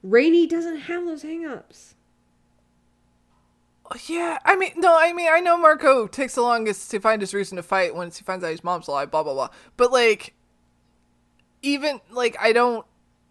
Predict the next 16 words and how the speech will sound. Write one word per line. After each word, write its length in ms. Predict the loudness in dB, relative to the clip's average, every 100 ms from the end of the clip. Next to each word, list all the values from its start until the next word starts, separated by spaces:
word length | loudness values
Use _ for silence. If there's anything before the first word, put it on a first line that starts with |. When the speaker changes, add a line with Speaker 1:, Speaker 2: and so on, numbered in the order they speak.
| _ _ _
Speaker 2:
<sighs> 60 | -18 -18 -18 -20 -20 -20 -20 -20 -20 -20 -20 _ -8
Rainey 460 | -2 -2 -2 -4 -2
has 360 | 2 2 2
this 220 | -4 -6
kind 340 | -8 -6 -4 -4
of, 120 | -2
like, 380 | -2 -2 -4 -14 _ _ _ _ _ _ _ _ _ _ _ _ -6
"I'm 200 | -2 0
gonna 220 | 0 -2
fucking 500 | -2 -2 -2 -2 -6
murder 360 | -2 -2 -2 -4
Nazis," 920 | -2 -2 -2 -6 -10 -10 -12 -14 -20 _ _ _ _ -4
and 400 | -2 -2 -6 -14 _ _
I 100 | -8
feel 200 | -4 0
like 140 | 0